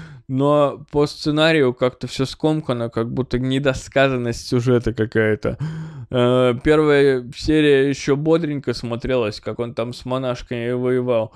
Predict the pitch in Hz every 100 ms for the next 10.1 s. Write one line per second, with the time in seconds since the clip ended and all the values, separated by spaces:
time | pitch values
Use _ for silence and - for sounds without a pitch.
0 | - _ _ 120 127 147 147 147 147 135
1 | 151 151 131 127 127 123 - 120 120 117
2 | 120 110 - - 143 135 127 127 123 120
3 | 123 120 - 123 123 147 143 110 101 110
4 | 113 - - 120 120 120 117 - 120 113
5 | 104 - 127 - - 113 117 - - 98
6 | - - 160 - - - 127 139 139 -
7 | 139 - 147 135 123 123 - 135 120 110
8 | 117 110 117 110 143 143 - 117 127 127
9 | 123 - 113 113 113 135 135 - - 113
10 | -